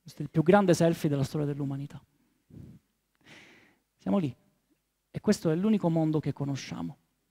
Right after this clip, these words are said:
E siamo soprattutto terribilmente soli,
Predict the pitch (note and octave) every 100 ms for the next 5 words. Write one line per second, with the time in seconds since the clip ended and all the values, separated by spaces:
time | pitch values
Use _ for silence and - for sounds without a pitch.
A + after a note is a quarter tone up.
0 | _ - - D#3 D#3+ D#3 - E3+ - F#3+
1 | E3+ - E3+ D3 D#3+ C#3+ D#3 D3+ D#3 E3
2 | F3 F3 F3+ F3 - - E3